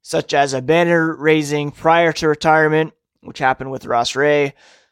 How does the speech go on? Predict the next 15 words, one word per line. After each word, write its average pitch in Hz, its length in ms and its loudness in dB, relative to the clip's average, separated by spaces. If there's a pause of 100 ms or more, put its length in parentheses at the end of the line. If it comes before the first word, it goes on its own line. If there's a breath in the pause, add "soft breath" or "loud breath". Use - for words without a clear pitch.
(220 soft breath)
Although 135 320 -2
Chris - 260 -8
Neil 165 260 2
did 165 200 2
have 156 320 0
a 143 160 -4
jersey 151 380 -2
retirement 143 520 -2
ceremony 135 560 -4
a 98 100 -8
couple 147 260 -6
years 135 200 -2
ago 139 180 0
in 123 180 -2
Ottawa, 120 480 0